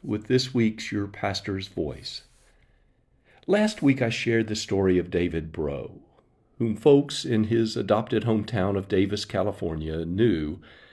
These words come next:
as the compassion guy. If you didn't hear that devotion, I hope you'll go back and listen. Among the things Mister Breaux was known for was how, at a busy corner near the university,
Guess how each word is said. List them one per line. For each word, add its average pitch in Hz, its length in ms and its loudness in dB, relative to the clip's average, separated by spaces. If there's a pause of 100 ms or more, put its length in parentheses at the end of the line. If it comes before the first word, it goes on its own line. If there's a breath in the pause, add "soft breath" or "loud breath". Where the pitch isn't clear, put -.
(280 loud breath)
as 117 160 -2
the 131 140 -2
compassion 131 800 -4
guy. - 440 -10 (920 soft breath)
If 110 80 -4
you 147 60 4
didn't 185 280 6
hear 87 160 4
that 82 240 -4
devotion, 92 540 0
I 139 60 -6
hope 180 280 2
you'll 127 120 2
go 110 140 2
back 82 300 -2
and 76 140 -8
listen. - 380 -12 (1300 loud breath)
Among 202 340 8
the 202 100 4
things 87 520 -2
Mister 131 240 2
Breaux 123 280 8
was 117 240 2
known 98 340 2
for 71 360 -8
was 95 540 -4
how, 104 540 0
at 107 180 0
a 107 40 4
busy 151 320 2
corner 95 640 2
near 117 320 2
the 156 120 -4
university, 92 840 0